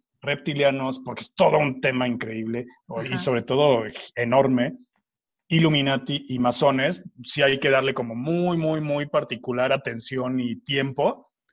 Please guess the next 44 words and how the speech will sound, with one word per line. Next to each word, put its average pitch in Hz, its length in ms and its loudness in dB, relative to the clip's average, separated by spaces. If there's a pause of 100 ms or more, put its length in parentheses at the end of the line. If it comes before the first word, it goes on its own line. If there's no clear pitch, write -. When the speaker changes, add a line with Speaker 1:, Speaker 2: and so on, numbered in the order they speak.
(180)
Speaker 1:
para 101 420 -6
seguir 127 200 0
hablando 135 320 4
de 165 120 6
ellas. 185 360 4 (1040)
Y 208 120 10
vamos 196 260 6
a 190 40 6
hablar 180 320 8
de 170 100 4
algunas 170 420 2
un 180 120 0
poco 185 200 0
más 170 240 2
banales 175 600 2
o 147 80 -6
más, 147 200 0
Speaker 2:
<laughs> 175 220 -4
Speaker 1:
eh, 127 680 -4 (240)
más 160 200 -8
facilitas. 185 800 0 (240)
Speaker 2:
Más 277 260 6
facilitas. 226 720 2
Bueno, 330 260 4
ninguna 381 280 0 (100)
está, 254 180 -4
es-, 190 260 -4
está 226 240 -6
fácil, 170 440 -4
¿eh? 170 120 -6
Déjame 196 360 -4
decirte. 190 280 -2
Speaker 1:
Bueno, 151 180 0
me 151 60 4
refiero 170 480 4
a - 60 4
que 131 540 -4
no 165 120 -4
nos 175 240 -2
tenemos 135 280 -4
que 139 120 -4
clavar 131 280 -2
tres 123 220 -6
horas. - 340 -14